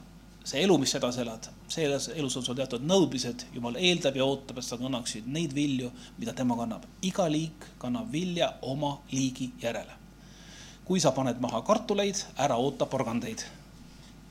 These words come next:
Lihtne. Kui sa oled Jumala oma, siis tee Jumala tegusid. Kui sa pole tema oma, siis ära tee. Sa ei saakski teha siis. Aga jah, väldi rumalaid uurimusi,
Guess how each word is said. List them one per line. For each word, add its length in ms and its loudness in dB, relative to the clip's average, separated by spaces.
Lihtne. 320 0
Kui 160 4
sa 80 10
oled 180 8
Jumala 280 8
oma, 240 12
siis 260 -2
tee 80 2
Jumala 260 6
tegusid. 360 -6
Kui 120 -2
sa 100 0
pole 180 8
tema 220 8
oma, 240 6
siis 380 -4
ära 180 4
tee. 140 -2
Sa 120 -4
ei 40 2
saakski 280 4
teha 180 -6
siis. 220 -14
Aga 140 12
jah, 160 12
väldi 320 12
rumalaid 420 12
uurimusi, 600 8